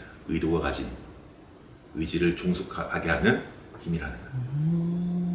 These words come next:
Speaker 2: 읽어보고 왔는데도 조금 어렵긴 해요. <laughs>
Speaker 1: 내가 얼마 전에 그 유튜브를 보는데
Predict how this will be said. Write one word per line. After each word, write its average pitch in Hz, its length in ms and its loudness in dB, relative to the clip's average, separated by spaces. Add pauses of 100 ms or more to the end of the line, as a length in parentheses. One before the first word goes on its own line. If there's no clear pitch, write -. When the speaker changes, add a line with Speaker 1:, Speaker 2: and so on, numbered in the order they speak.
(880)
Speaker 2:
읽어보고 170 520 10
왔는데도 135 500 12
조금 139 240 6
어렵긴 143 380 12
해요. 117 240 12 (420)
<laughs> - 420 -10
Speaker 1:
내가 92 360 12
얼마 98 200 10
전에 95 540 12
그 85 60 2
유튜브를 156 600 10
보는데 71 760 6